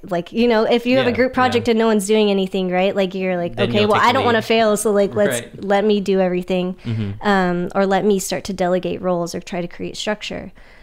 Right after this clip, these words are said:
Speaker 1: So me taking on, I don't think it was something switched. It was more like I saw this space for, literally a space, right? Like,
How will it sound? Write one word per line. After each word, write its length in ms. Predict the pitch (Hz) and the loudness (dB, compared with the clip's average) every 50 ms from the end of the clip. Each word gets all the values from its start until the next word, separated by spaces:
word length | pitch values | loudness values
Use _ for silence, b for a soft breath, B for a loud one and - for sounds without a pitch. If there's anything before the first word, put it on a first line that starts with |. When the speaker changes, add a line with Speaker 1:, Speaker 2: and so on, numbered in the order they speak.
| B B | B B
Speaker 1:
So 720 | - - - 220 208 202 196 190 190 185 185 185 175 - - - | -6 0 2 4 4 4 4 4 2 0 0 -2 -6 -8 -10 -6
me 320 | 214 226 247 269 285 294 | -2 0 0 0 0 -2
taking 420 | 285 - 285 269 - 247 240 233 226 | -2 -4 -4 -4 -2 -2 0 0 0
on, 400 | 214 202 202 202 202 202 190 - - - - - - - - - - - | 0 0 0 0 0 -2 -2 -4 -10 -18 -20 -20 -20 -20 -20 -20 -8 -4
I 80 | - 214 | -2 0
don't 180 | 233 262 262 | 2 0 0
think 180 | 262 285 269 254 | -2 -4 -4 -2
it 140 | - 160 202 | -2 -2 0
was 180 | 214 214 196 | 0 -2 -2
something 400 | - - 208 196 202 - 180 180 | -2 -4 -4 -4 -4 -6 -8 -8
switched. 500 | - - - 202 202 208 262 - - - 220 | -8 -8 -6 -4 -2 -2 -2 -4 -6 -8 -8
It 60 | - | -6
was 180 | 185 190 185 196 | -4 -6 -4 -4
more 220 | 196 190 185 185 185 | -4 -4 -4 -4 -4
like 320 | 180 175 170 175 170 - - | -4 -6 -6 -8 -10 -10 -8
I 140 | 170 185 | -8 -6
saw 420 | 185 - - - 196 190 196 202 202 | -6 -6 -6 -4 -2 -2 0 -2 -2
this 540 | 202 202 185 175 175 180 185 - - - b b b b b b b b b b b b - | -4 -4 -4 -4 -4 -4 -6 -8 -12 -14 b b b b b b b b b b b b -16
space 800 | - - - - 240 233 214 196 196 202 - - - - - b b b b b b b - - | -12 -12 -4 0 2 2 4 2 2 -2 -6 -8 -10 -12 -14 b b b b b b b -20 -20
for, 540 | - - 214 202 196 190 185 185 175 - - | -8 -4 -2 0 0 2 2 0 -2 -2 -4
literally 540 | - 208 196 226 254 233 214 214 202 190 185 | -6 -2 0 2 2 4 4 2 2 0 0
a 40 | 180 | -2
space, 420 | 180 - - 185 175 175 175 - | -4 -2 -2 -2 -2 -2 -4 -4
right? 240 | - 180 175 170 - | -4 -4 -4 -4 -4
Like, 380 | 165 160 165 165 - - - | -4 -6 -6 -6 -10 -14 -20